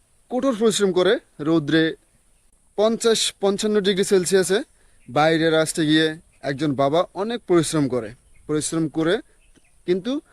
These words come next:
সে পরিশ্রম করতেছে, কিন্তু সে কখনো চায় না যে তার সন্তান এভাবে রোদের মধ্যে কাজ করুক,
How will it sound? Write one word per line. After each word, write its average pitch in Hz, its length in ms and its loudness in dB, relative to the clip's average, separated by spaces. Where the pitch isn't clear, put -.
সে 233 220 0
পরিশ্রম 226 440 0
করতেছে, 190 540 -2
কিন্তু 180 180 -2
সে 196 200 -2
কখনো 185 300 0
চায় 170 300 0
না 170 200 0
যে 143 100 -6
তার 151 160 -4
সন্তান 156 580 -4
এভাবে 156 260 0
রোদের 156 340 2
মধ্যে 175 280 -2
কাজ 151 260 -2
করুক, 127 260 -4